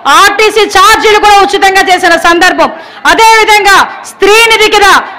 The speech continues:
ప్రతి ఆడబిడ్డకి పదిహేను వందల రూపాయలు, పద్దెనిమిది సంవత్సరాల నుంచి యాభై తొమ్మిది సంవత్సరాల వరకు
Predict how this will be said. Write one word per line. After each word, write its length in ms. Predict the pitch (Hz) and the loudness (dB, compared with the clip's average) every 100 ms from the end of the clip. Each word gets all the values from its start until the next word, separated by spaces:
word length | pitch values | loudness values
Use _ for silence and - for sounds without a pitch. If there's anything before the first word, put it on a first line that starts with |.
| - | -4
ప్రతి 300 | 330 392 466 | -2 0 0
ఆడబిడ్డకి 720 | 427 403 415 415 415 403 427 | 2 2 2 0 -2 0 0
పదిహేను 380 | 381 370 381 381 | 0 2 2 2
వందల 280 | 370 359 359 | 2 2 0
రూపాయలు, 440 | 370 381 415 381 269 - - 320 | 0 0 0 0 -2 -6 -8 -2
పద్దెనిమిది 440 | 339 427 427 427 | 0 0 -2 0
సంవత్సరాల 400 | 403 403 440 427 | 0 0 0 0
నుంచి 240 | 415 359 392 | 0 0 0
యాభై 320 | 370 403 415 | 2 2 0
తొమ్మిది 300 | 392 392 392 | 0 -2 0
సంవత్సరాల 420 | 370 370 381 381 | 0 0 0 2
వరకు 320 | 370 359 330 | 0 0 0